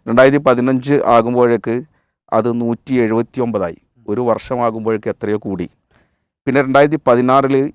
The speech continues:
ഇരുന്നൂറ്റി നാൽപത്തേഴായി. രണ്ടായിരത്തി പതിനെട്ടില്, പതിനേഴില്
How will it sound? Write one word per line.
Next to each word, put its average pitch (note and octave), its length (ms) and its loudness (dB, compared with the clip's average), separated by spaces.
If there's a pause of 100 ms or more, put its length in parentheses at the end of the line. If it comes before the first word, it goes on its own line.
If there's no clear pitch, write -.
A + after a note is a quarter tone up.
ഇരുന്നൂറ്റി C3+ 540 -2
നാൽപത്തേഴായി. B2 680 -2 (920)
രണ്ടായിരത്തി C#3+ 580 2
പതിനെട്ടില്, B2+ 720 0
പതിനേഴില് B2 680 2